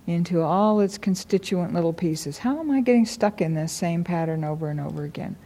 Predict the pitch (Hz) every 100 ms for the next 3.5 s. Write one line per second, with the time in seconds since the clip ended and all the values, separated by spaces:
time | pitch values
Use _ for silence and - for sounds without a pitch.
0 | - - 180 196 208 214 196 196 202 208
1 | 202 202 202 214 - - - 185 208 202
2 | 208 - 196 - 196 190 190 185 185 180
3 | 175 175 175 175 180